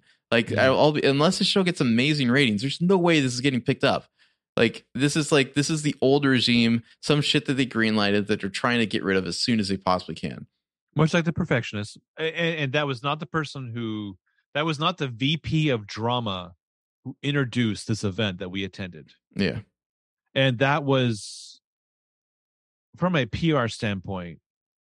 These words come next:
Speaker 2: rough to watch in its
Speaker 1: All I have to
Speaker 2: entirety.
Speaker 1: say is, you know, the show's in trouble when they invited, and when they invited us to the
Speaker 2: Yeah.
Speaker 1: premiere.
Speaker 2: Yeah.
Speaker 1: <laughs> It's as though they were like, "Oh shit, we need to do some sort of marketing for this show.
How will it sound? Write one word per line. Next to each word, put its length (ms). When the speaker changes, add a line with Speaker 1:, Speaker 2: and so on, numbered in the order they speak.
Speaker 2:
rough 500
to 120
watch 640
in 100
its 80
Speaker 1:
All 140
I 60
have 100
to 60
Speaker 2:
entirety. 120
Speaker 1:
say 200
is, 360
you 220
know, 160
the 100
show's 240
in 80
trouble 380
when 80
they 100
invited, 460
and 100
when 220
they 240
invited 480
us 400
to 80
the 80
Speaker 2:
Yeah. 160
Speaker 1:
premiere. 600
Speaker 2:
Yeah. 200
Speaker 1:
<laughs> 180
It's 340
as 240
though 240
they 140
were 140
like, 340
"Oh 220
shit, 560
we 160
need 120
to 60
do 160
some 320
sort 200
of 60
marketing 420
for 140
this 160
show. 460